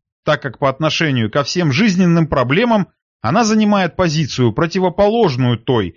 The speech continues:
которую заняли все европейские народы. Вот этого-то освобождения примером и не могли допустить правящие круги мирового капитализма в этом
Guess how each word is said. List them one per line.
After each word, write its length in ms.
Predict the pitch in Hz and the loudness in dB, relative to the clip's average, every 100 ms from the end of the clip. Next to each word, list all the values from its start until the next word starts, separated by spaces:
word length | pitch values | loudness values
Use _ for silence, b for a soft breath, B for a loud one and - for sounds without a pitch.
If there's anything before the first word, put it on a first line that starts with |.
| b | b
которую 440 | b 139 143 127 120 | b -4 0 2 2
заняли 460 | 110 185 190 190 | 2 0 2 0
все 320 | 175 - 131 131 | -2 -4 -2 0
европейские 720 | 143 160 156 107 104 - 123 | 0 -2 -2 -4 -4 -4 -2
народы. 480 | 143 175 135 90 - _ _ _ _ _ _ _ | 0 0 -2 -4 -12 _ _ _ _ _ _ _
Вот 300 | 107 208 - | -2 -2 -2
этого-то 580 | 262 285 226 143 123 127 | -2 0 0 0 0 -2
освобождения 880 | 131 - 131 120 117 143 285 240 170 | -2 -2 -2 -2 -2 0 2 2 2
примером 720 | - 165 165 170 139 107 87 _ _ _ | 0 0 2 2 2 -2 -6 _ _ _
и 100 | 147 | -2
не 120 | 175 | 0
могли 360 | 190 196 214 240 | 2 2 0 2
допустить 640 | 165 - 139 - 208 - | 0 -2 -6 -2 -2 -2
правящие 600 | 180 170 147 - - 120 | 0 0 0 -2 -2 -2
круги 320 | 139 123 170 | -2 0 2
мирового 500 | 190 170 143 147 156 | 4 4 2 2 0
капитализма 960 | - 139 131 151 147 160 117 101 85 - _ _ | -2 -6 -4 -2 0 0 0 0 -4 -10 _ _
в 180 | 104 117 | -2 0
этом 380 | 185 131 101 | 0 -2 -6